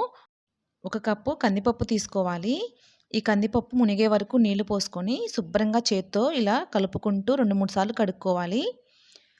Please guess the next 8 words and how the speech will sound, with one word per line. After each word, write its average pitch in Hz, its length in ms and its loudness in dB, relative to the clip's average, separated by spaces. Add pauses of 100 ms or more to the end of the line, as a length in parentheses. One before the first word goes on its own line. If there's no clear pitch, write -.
(500)
ఇలా 208 180 2
కడుక్కున్న 226 600 4
ఈ 240 120 4
నీళ్ళన్నీ 202 440 2
వంపేసుకొని 202 760 0 (140)
మళ్ళీ 220 380 2 (880)
ఒక 190 140 -6
కప్పు 214 380 -2